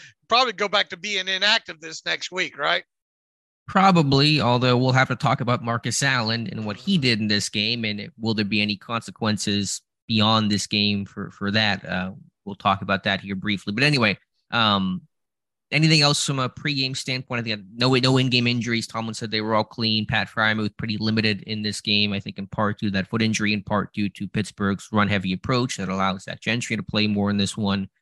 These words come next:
Speaker 2: But, uh, Freiermuth, very quiet game for him.
Speaker 1: Yeah, it was. And, uh, they did kinda limit him, uh,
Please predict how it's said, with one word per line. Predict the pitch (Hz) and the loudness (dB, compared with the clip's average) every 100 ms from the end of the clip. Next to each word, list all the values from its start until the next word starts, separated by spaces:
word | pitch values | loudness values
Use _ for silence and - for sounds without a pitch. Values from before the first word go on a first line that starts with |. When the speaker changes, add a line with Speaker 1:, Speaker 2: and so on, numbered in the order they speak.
| _ _ | _ _
Speaker 2:
But, | 98 92 | -6 -2
uh, | 95 | 0
Freiermuth, | 90 - 104 101 101 95 | 0 2 2 2 2 0
very | - 95 | -2 -4
quiet | 92 - 101 95 92 | -4 -2 0 0 -2
game | 98 95 | -4 -4
for | 90 | -8
him. | 95 87 - _ - _ - - _ | -14 -14 -18 _ -20 _ -20 -20 _
Speaker 1:
Yeah, | 202 240 254 220 | 0 4 4 2
it | |
was. | 247 247 208 160 156 | 0 4 4 2 -2
And, | 180 185 185 185 180 185 | 0 0 0 -2 -6 -2
uh, | 190 185 180 170 | 2 2 2 0
they | 202 | -4
did | 185 170 220 - | -4 -4 -6 -2
kinda | 220 214 165 | -2 -2 -4
limit | 202 196 160 | -6 -8 -6
him, | 190 185 | -4 -4
uh, | 185 202 | -2 -4